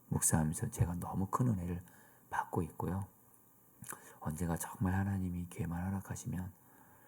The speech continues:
이 예레미야 이 전체 말씀 한번 성도들과 한번 이렇게 강의도 하고 싶다,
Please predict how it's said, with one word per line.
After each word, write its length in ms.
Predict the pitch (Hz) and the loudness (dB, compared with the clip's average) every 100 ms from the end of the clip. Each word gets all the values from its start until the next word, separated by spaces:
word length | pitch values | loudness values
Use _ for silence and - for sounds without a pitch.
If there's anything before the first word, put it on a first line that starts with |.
| - - - - - | -20 -20 -18 -12 -6
이 180 | 82 85 | 4 6
예레미야 540 | 87 82 82 80 82 | 8 8 6 6 4
이 160 | 87 80 | 2 0
전체 440 | - - 87 117 | -2 0 2 2
말씀 440 | 104 78 76 - | 2 0 -2 -4
한번 260 | 82 80 76 | -4 -4 -4
성도들과 840 | - 104 107 98 87 85 85 98 131 - - - - - - - - | -4 -2 -2 -2 -2 -4 -6 -6 -8 -12 -20 -20 -20 -20 -20 -20 -14
한번 280 | - 90 80 | -6 -2 0
이렇게 280 | 78 - - | -2 -4 -6
강의도 500 | - - 85 87 - | -4 0 2 2 -2
하고 220 | 85 92 | -2 -2
싶다, 580 | 92 - - - - 82 | -4 -8 -6 -6 -4 -8